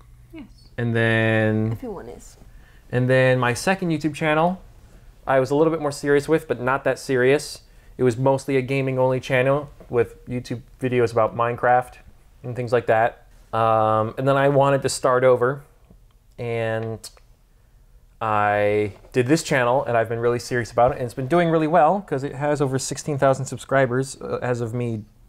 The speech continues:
Speaker 2: as of us doing this video. Um, what inspired me? Well, back in middle school, you know, 'cause my first few videos were really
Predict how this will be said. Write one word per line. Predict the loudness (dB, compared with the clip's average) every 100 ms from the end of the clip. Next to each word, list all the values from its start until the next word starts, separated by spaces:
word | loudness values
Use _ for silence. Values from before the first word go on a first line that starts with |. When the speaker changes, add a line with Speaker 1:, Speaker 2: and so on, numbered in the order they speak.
| -4
Speaker 2:
as | -4
of | -2
us | -4
doing | -4 -4
this | 0
video. | 2 2 0 -10 -20 -20 -20 -4
Um, | 0 2 4 2 2 0 -2 -8 -20 -8
what | -2 0
inspired | -2 0 2 4 4
me? | 2 -2 -6 -10
Well, | -2 2
back | 2 4
in | 4
middle | 4 2
school, | 2 2 4 4 2 -4 -4
you | 0
know, | 2 0 -2 -10 -10 -8 0
'cause | 2
my | 2 2
first | 2 0
few | -2
videos | 0 4 4 4 2
were | -2
really | 2 2 2 0